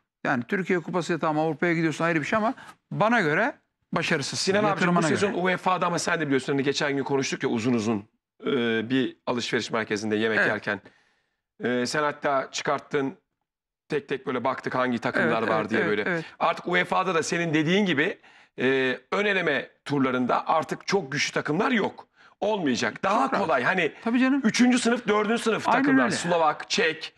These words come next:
Speaker 1: Ama yine çok
Speaker 2: işte,
Speaker 1: güçlü
Speaker 2: ne
Speaker 1: değiller
Speaker 2: bileyim,
Speaker 1: ligi.
Speaker 2: Bulgaristan.
Speaker 1: Yine elendiklerinde çok güçlü değillerdi Ertem. Yani
Speaker 2: E,
Speaker 1: geçen
Speaker 2: tabii, o
Speaker 1: sene
Speaker 2: da var.
Speaker 1: baktın, Young Boys'lar, Mank Boys'lar falan filan
Speaker 2: Buna
Speaker 1: var.
Speaker 2: rağmen Fenerbahçe'nin hani ikinci olsa ya da Medipol Başakşehir ikinci olsa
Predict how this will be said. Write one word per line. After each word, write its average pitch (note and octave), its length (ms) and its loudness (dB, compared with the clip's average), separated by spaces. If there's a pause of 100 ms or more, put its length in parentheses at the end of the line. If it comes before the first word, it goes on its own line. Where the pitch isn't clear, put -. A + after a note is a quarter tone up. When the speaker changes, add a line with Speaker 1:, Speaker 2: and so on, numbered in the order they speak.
Speaker 1:
Ama F3+ 120 2
yine A#3 200 6
çok C#4+ 140 4
Speaker 2:
işte, B3+ 100 4
Speaker 1:
güçlü A#3+ 180 4
Speaker 2:
ne A3+ 40 6
Speaker 1:
değiller F#3 220 4
Speaker 2:
bileyim, D3 160 4
Speaker 1:
ligi. C#3+ 160 -2
Speaker 2:
Bulgaristan. E3+ 540 2
Speaker 1:
Yine B3+ 100 4
elendiklerinde A#3 640 4
çok E3 180 0
güçlü E3 220 2
değillerdi C#3+ 340 4
Ertem. D#3 320 0
Yani C3 200 4
Speaker 2:
E, C3 40 2
Speaker 1:
geçen C#3 220 4
Speaker 2:
tabii, - 40 0
o - 20 2
Speaker 1:
sene - 100 2
Speaker 2:
da - 60 2
var. F3 140 2
Speaker 1:
baktın, F3 140 -2
Young E3+ 300 2
Boys'lar, E3 340 0
Mank E3 280 0
Boys'lar D#3 280 0
falan E3+ 260 2
filan F3+ 200 2
Speaker 2:
Buna A3 100 4 (120)
Speaker 1:
var. - 0 - (120)
Speaker 2:
rağmen G#3+ 220 2
Fenerbahçe'nin F#3+ 540 0
hani E3+ 120 2 (140)
ikinci G3 420 2
olsa D3 300 0
ya C#3 120 0
da C3+ 100 0
Medipol D#3+ 420 0
Başakşehir D#3 420 -2
ikinci E3+ 240 -2
olsa F3+ 300 -2